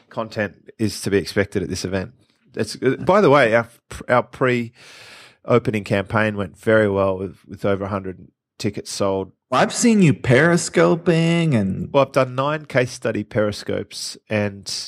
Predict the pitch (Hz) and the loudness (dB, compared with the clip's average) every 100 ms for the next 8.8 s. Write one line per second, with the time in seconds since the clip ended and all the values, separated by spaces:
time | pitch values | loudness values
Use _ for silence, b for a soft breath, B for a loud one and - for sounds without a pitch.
0 | - _ 120 - 110 104 98 110 104 95 | -16 _ 0 0 0 0 0 2 2 0
1 | 92 - 117 107 95 110 - - 113 117 | -6 0 2 2 -2 -8 -10 -4 0 0
2 | 110 139 165 120 101 98 104 107 - - | 2 4 4 2 -2 -2 -4 -2 -4 -4
3 | 104 104 - 95 - 95 98 - 90 - | -4 -4 -2 -2 -2 -6 -4 -4 -4 -4
4 | 110 104 92 - 95 92 - 110 120 120 | -6 -6 -6 -4 -4 -4 0 2 2 4
5 | 113 107 110 107 104 107 101 101 95 101 | 2 4 4 4 2 0 2 0 -2 -2
6 | 107 98 - 117 - - - - 104 110 | -4 -6 -6 -6 -6 -8 -6 -6 0 2
7 | 101 101 98 - 98 - - 104 101 - | 4 4 2 -2 -10 -6 -2 0 -2 -4
8 | 104 92 - 147 143 107 - - | -6 -6 -4 -2 -2 -6 -8 -16